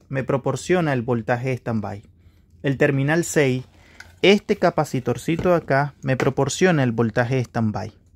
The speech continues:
Este. Este señor que está acá. Este señor que está acá. De veinticinco voltios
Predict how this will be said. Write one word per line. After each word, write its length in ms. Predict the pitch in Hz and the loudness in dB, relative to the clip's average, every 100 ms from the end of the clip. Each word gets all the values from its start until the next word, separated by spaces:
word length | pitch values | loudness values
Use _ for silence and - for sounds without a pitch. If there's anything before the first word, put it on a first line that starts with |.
| _ _ _ | _ _ _
Este. 340 | 143 117 - - _ - _ _ _ _ _ _ _ | -2 -2 -6 -20 _ -20 _ _ _ _ _ _ _
Este 340 | 151 165 - | 0 0 -2
señor 460 | 185 151 131 139 139 | -6 -4 -2 -2 -4
que 80 | 139 | -8
está 160 | - | -8
acá. 280 | 131 - 127 - - - _ _ _ _ - | -4 -4 -4 -6 -14 -16 _ _ _ _ -4
Este 320 | 160 175 - | 0 0 -4
señor 340 | 170 147 143 147 | -4 -2 -2 -4
que 80 | |
está 180 | 160 - | -6 -6
acá. 260 | - 113 - _ - - - _ - _ - _ | -4 -6 -6 _ -20 -20 -20 _ -20 _ -20 _
De 420 | - 135 135 117 - - - - | -2 2 4 2 -4 -10 -12 -12
veinticinco 840 | 117 123 123 117 120 - 147 165 196 | -4 2 2 2 -2 0 0 4 4
voltios 500 | 190 160 156 165 | 4 2 -2 -6